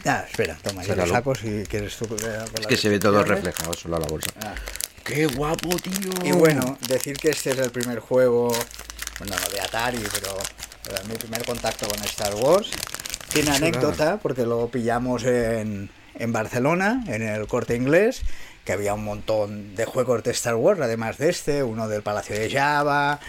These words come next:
Speaker 1: otro del Planeta Hoth, había varios, y a mí me llamó la atención este. Y,
Speaker 2: Hostia,
Speaker 1: y
Speaker 2: un momento,
Speaker 1: cerca del
Speaker 2: me
Speaker 1: Corte
Speaker 2: está
Speaker 1: Inglés
Speaker 2: flipando, porque es que es la primera vez que veo un juego de Atari, una, en el cartucho. Ah, porque se metía así.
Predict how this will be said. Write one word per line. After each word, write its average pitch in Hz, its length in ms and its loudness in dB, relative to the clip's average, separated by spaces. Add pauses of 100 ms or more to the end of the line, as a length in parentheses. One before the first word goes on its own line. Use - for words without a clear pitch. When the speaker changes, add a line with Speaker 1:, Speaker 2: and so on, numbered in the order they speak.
(300)
Speaker 1:
otro 117 340 -2
del 110 240 -2
Planeta 101 400 -8 (100)
Hoth, 147 520 4 (360)
había 123 280 2
varios, 101 420 -2
y 113 60 -8
a 107 40 -4
mí 117 120 -2
me 123 100 0
llamó 120 340 0
la 151 100 -2
atención 104 460 -4
este. 95 300 -8 (640)
Y, 165 40 4
Speaker 2:
Hostia, 139 400 6 (260)
Speaker 1:
y - 60 -2
Speaker 2:
un 127 60 2
momento, 151 60 6
Speaker 1:
cerca 170 260 4
del 175 140 4
Speaker 2:
me 208 80 4
Speaker 1:
Corte 165 160 4
Speaker 2:
está 165 100 4
Speaker 1:
Inglés 180 120 2
Speaker 2:
flipando, 120 320 2
porque - 220 -4
es 78 60 -4
que - 100 -6
es 87 40 0
la 92 100 0
primera 101 300 2
vez 85 160 2
que 85 160 0
veo 85 260 2 (100)
un 90 300 0
juego 87 340 2
de 92 160 4
Atari, 80 320 0
una, 92 200 0 (160)
en 87 80 -2
el 78 160 -2
cartucho. - 500 -4 (720)
Ah, 165 240 0
porque 98 200 -6
se - 80 -4
metía 147 240 0
así. - 240 -2